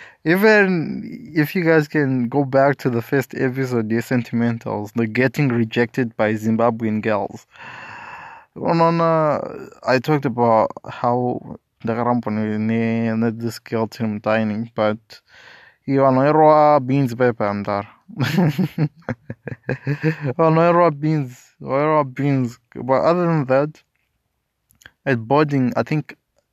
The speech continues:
in Inini Ndezhipa, Nyembe Pachin one, I was that guy who, you know how, like, in soccer, in soccer, there are these things called scouts.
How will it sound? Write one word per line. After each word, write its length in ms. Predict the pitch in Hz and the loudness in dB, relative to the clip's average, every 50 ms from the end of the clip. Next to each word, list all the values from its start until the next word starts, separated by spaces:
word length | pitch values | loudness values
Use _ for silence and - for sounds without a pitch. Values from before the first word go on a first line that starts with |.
| _ _ _ - | _ _ _ -4
in 120 | 135 135 | -2 0
Inini 280 | 139 143 143 143 135 135 | 0 2 2 2 0 0
Ndezhipa, 920 | 127 123 127 120 117 120 113 - 131 123 123 120 117 117 117 113 113 113 117 | 0 0 0 0 -2 -4 -4 -2 0 2 4 4 4 4 4 4 2 2 2
Nyembe 380 | 117 120 127 127 127 123 120 117 | 2 2 2 2 2 2 0 0
Pachin 460 | - - 120 113 - - 110 110 107 | -2 -4 -6 -6 -4 -4 -2 -2 0
one, 300 | 104 104 104 101 110 117 - - - - - - _ _ _ _ - | 0 -2 -2 -4 -6 -10 -14 -20 -20 -20 -20 -20 _ _ _ _ -2
I 120 | - 127 | 0 2
was 220 | 127 131 135 120 120 | 2 2 0 -2 -2
that 400 | 123 135 151 160 151 139 131 120 | -2 -2 -2 -2 -4 -8 -8 -4
guy 520 | - 117 110 110 113 120 139 156 165 156 _ _ _ _ _ _ _ - | -2 0 0 2 0 0 -2 -4 -8 -12 _ _ _ _ _ _ _ -4
who, 520 | - 127 131 135 135 131 127 127 - - - _ - | -2 0 2 2 2 0 0 -2 -4 -8 -10 _ -2
you 80 | 165 | 2
know 100 | 185 220 | 4 4
how, 240 | 214 208 208 202 196 | 4 6 6 4 4
like, 420 | 185 160 131 120 113 - - - _ | 4 2 0 0 -4 -6 -12 -12 _
in 200 | - 135 135 123 | -2 -2 0 -2
soccer, 600 | 110 - - - 160 151 143 - - 104 104 113 _ _ _ _ _ _ _ _ _ _ _ _ _ _ - - - 123 - _ - - - - - 151 | -2 -4 -2 0 0 0 0 -2 -4 -6 -6 -6 _ _ _ _ _ _ _ _ _ _ _ _ _ _ -16 -14 -14 -14 -14 _ -20 -20 -20 -20 -14 -8
in 180 | 147 147 143 127 | -6 -4 -4 -4
soccer, 420 | - - 160 156 139 - 131 120 | -4 -2 -2 -2 -2 -2 -2 -2
there 280 | 107 120 123 123 120 120 | -2 0 0 0 0 0
are 60 | 117 | -2
these 260 | 110 127 147 156 143 | -2 -2 -4 -4 -4
things 320 | - - 156 147 131 - - | -4 -4 -4 -4 -4 -6 -6
called 300 | - - 143 135 120 - | -4 -2 -2 -2 -2 -4
scouts. 640 | - - - 147 123 101 - - - - - - | -8 -4 -2 0 0 0 -2 -6 -12 -20 -20 -20